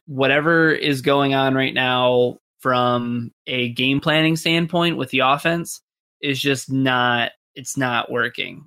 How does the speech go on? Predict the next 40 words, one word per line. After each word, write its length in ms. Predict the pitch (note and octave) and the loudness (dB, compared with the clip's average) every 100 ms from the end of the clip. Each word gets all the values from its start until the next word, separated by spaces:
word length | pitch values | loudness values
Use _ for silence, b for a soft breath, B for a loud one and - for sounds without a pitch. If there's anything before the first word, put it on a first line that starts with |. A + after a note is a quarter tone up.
| - | -20
It's 180 | B2+ | -8
not 220 | C3+ B2+ A#2 | -2 -2 -2
working. 380 | A#2+ A#2+ A#2+ | -6 -4 -4
And 100 | B2 | -2
it, 140 | C3+ B2+ | -2 -2
it's 200 | C3+ - | -4 0
not 200 | D#3+ E3 | 0 0
just 160 | D#3+ | -4
the 80 | D#3 | -4
Vikings 480 | D3 C#3+ C#3+ - C3+ | -2 0 -2 -8 -6
game. 240 | D3 C3+ | -4 -2
It, 160 | C3 - | -4 -4
it 80 | B2+ | -4
goes 260 | C3+ C#3+ | -2 -2
back 260 | C#3+ D3 D3 | 2 0 2
into 140 | D3+ | -2
the 80 | D3 | -2
Seahawks 640 | D3+ - D3 C#3+ C#3 - | -4 -2 0 2 0 -4
game. 460 | - C#3+ C#3 C3+ C3+ _ B B B _ _ | -6 -4 -2 -2 -4 _ B B B _ _
Um, 460 | B2+ B2 A#2+ A#2 A#2+ _ _ _ _ _ _ _ _ _ - | -4 -2 0 -4 -8 _ _ _ _ _ _ _ _ _ -6
the, 300 | C#3 C3 A#2+ - | 0 2 2 -2
there, 480 | C3 C#3 D3+ D3 C#3+ A2+ | -16 -16 -4 0 2 2
there's 260 | D3 C3+ | 0 0
definitely 460 | - E3+ F3 F#3 D#3+ | -2 -4 -2 0 0
something 540 | - D3+ C#3+ C#3+ C3+ | 0 0 0 0 0
that 200 | B2+ B2 _ | 0 0 _
there, 180 | C#3 C3 | -4 -4
there's 280 | B2+ C#3 C3+ | 2 2 2
a 80 | |
disconnect 580 | C3 C3 - C3 A#2+ A#2 | 0 0 0 -2 -2 -4
between 440 | A#2+ - B2+ B2 A#2+ | -10 -8 -4 -2 -4
the 80 | |
personnel 600 | A#2 B2 A#2+ A#2+ A#2 A#2 | -4 -6 -6 -6 -4 -4
and 340 | A#2 - A#2 A2+ | -4 -6 -8 -6
the 120 | A2+ | -8
coaching 380 | - A2+ A2 A2 | -6 -8 -8 -10
staff. 400 | - A2+ A2 - | -6 -2 -2 -2
And 280 | A2 A2+ A2+ _ _ _ _ _ _ _ _ _ | -8 -8 -12 _ _ _ _ _ _ _ _ _
it 140 | - B2 | -16 -10
seems 680 | - C#3+ C#3 C#3 B2 - | -2 0 2 0 -2 -10